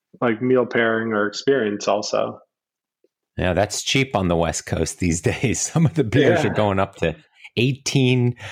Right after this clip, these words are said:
Speaker 2: twenty dollars a four pack. I mean, they're, they're twenty ounce cans, I guess. Um, but still, <laughs> it's
Speaker 1: Yeah.
Speaker 2: getting, it's getting
Speaker 1: There's
Speaker 2: pricey.
Speaker 1: some incredible beer too. So it's, uh, definitely
Speaker 2: Yes.
Speaker 1: different beers for different occasions. And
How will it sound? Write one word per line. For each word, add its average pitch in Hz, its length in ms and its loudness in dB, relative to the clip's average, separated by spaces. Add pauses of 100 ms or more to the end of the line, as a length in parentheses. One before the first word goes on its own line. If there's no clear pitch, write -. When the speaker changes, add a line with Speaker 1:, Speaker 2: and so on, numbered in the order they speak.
(140)
Speaker 2:
twenty 120 400 2
dollars 110 440 2
a 85 80 0
four 147 460 0
pack. - 420 -6
I - 40 -2
mean, 101 260 0 (240)
they're, 90 300 2
they're 82 160 0
twenty 90 360 -2
ounce 127 220 0
cans, 147 320 0
I 147 60 0
guess. 160 340 -2 (560)
Um, 80 360 0
but 85 200 -2
still, - 500 -2
<laughs> - 60 -20
it's - 640 0
Speaker 1:
Yeah. 135 280 2
Speaker 2:
getting, - 100 -6 (140)
it's - 120 -4
getting 110 260 -2
Speaker 1:
There's 143 140 2
Speaker 2:
pricey. - 440 -2 (520)
Speaker 1:
some 151 240 0
incredible 120 580 0
beer 104 340 0
too. 101 360 -2
So 101 380 -2
it's, 101 220 -6
uh, 104 220 -4 (600)
definitely 123 440 2
Speaker 2:
Yes. 117 60 -6 (200)
Speaker 1:
different 139 360 0
beers 127 320 4
for 123 140 0
different 123 320 0
occasions. 117 800 0
And 107 500 -2